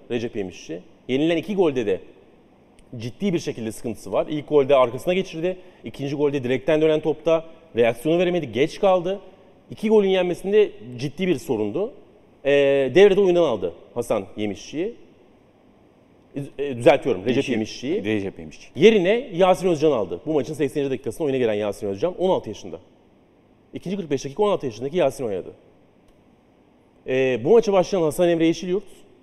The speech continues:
Speaker 1: kırmızı kart gördü.
Speaker 2: Evet.
Speaker 1: Yani birinci lig, Süper Lig tecrübesi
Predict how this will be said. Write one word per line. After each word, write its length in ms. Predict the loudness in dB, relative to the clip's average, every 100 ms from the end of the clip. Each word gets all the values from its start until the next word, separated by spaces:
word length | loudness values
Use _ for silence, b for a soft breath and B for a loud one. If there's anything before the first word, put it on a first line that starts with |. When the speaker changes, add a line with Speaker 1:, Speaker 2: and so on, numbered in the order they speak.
| _ _ -6
Speaker 1:
kırmızı 220 | -4 0
kart 240 | 0 0
gördü. 300 | -2 -4 -6 -10
Speaker 2:
Evet. 140 | -12 -14 -20 _ _ -10
Speaker 1:
Yani 260 | -4 -4
birinci 260 | -2 -4 -4
lig, 120 | -8
Süper 260 | -6 -2 -2
Lig 120 | -2
tecrübesi 500 | -4 -4 -6 -2 -4